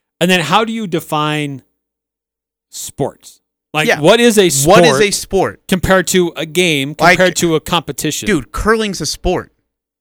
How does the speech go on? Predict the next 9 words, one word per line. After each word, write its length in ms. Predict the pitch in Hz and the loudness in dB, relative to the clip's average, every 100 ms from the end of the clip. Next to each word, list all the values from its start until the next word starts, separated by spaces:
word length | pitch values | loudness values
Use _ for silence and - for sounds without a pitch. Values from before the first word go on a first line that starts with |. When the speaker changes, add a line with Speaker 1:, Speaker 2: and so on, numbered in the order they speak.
| _ _ _ _ _ | _ _ _ _ _
Speaker 2:
How, 260 | - 214 214 | -2 0 0
though? 240 | 107 101 _ _ _ _ _ _ _ _ _ _ _ _ _ - | -6 -10 _ _ _ _ _ _ _ _ _ _ _ _ _ -8
Speaker 1:
Ping 220 | 185 170 | -8 -6
pong 280 | 147 131 139 | -6 -6 -10
is 120 | 120 | -10
a 60 | 120 | -12
sport. 360 | - 120 85 _ _ _ _ _ _ _ _ _ 180 | -12 -14 -14 _ _ _ _ _ _ _ _ _ 0
Speaker 2:
Definitely 460 | 180 - 127 110 | 0 0 -4 -6
how. 320 | 107 104 107 | -8 -14 -16